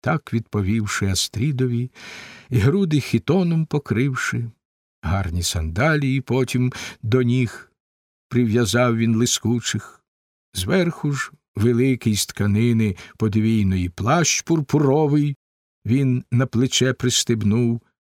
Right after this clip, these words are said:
пухнастою шерстю покритий, списа міцного узяв, окутого гострою міддю, і до швидких одійшов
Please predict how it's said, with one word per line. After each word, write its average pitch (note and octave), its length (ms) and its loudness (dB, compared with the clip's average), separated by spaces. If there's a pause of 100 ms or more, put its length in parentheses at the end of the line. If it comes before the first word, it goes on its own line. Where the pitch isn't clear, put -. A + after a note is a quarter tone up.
пухнастою A2 760 0
шерстю G#2+ 520 -2
покритий, G#2 800 -2 (460)
списа F3 680 2
міцного C#3 720 2
узяв, C3 680 2
окутого A#2+ 640 2
гострою A#2 640 2
міддю, A#2+ 760 2 (540)
і G#3+ 160 2
до F3+ 140 4
швидких E3 720 2
одійшов D3 880 2